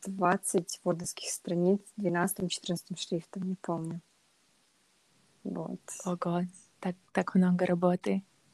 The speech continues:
Speaker 1: Да, к сожалению, я тогда не знала, насколько, какая цена времени. И вообще я хочу сказать всем, кто слушает этот подкаст,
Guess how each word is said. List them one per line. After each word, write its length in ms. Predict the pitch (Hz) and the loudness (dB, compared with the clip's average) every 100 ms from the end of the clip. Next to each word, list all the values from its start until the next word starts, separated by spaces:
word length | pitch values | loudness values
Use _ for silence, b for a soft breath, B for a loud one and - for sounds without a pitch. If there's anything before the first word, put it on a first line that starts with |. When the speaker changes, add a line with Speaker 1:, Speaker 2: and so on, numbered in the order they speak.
| _ _ _ b b b b b - 226 185 - | _ _ _ b b b b b -6 -6 -2 6
Speaker 1:
Да, 480 | 208 202 202 202 196 | 8 10 8 8 6
к 80 | |
сожалению, 640 | - 202 190 190 196 202 190 | 2 0 4 6 8 6 4
я 120 | 196 | 2
тогда 280 | - 196 190 | 2 4 6
не 140 | 180 | 4
знала, 400 | 190 180 185 190 | 4 4 4 4
насколько, 840 | 175 180 - 185 170 - 180 165 156 - _ _ _ _ | 2 -4 -2 0 0 0 0 0 -4 -10 _ _ _ _
какая 560 | 196 - 202 180 170 - | -6 2 4 4 2 -2
цена 420 | - 190 175 165 156 | -4 0 2 2 0
времени. 760 | 165 180 190 226 214 175 160 - | 4 6 8 8 6 2 -2 0
И 400 | 175 165 165 185 _ _ b b b _ | 2 2 0 -4 _ _ b b b _
вообще 260 | 202 - 233 | -2 4 6
я 80 | 220 | 4
хочу 180 | 202 - | 2 -6
сказать 560 | - 180 185 262 - - - | -2 4 6 4 2 -10 -14
всем, 420 | - - 196 175 | -8 0 2 2
кто 160 | - 180 | 0 -2
слушает 280 | 190 - | -2 -6
этот 120 | - - | -10 -2
подкаст, 640 | 185 - - 214 285 - | -2 0 4 6 6 0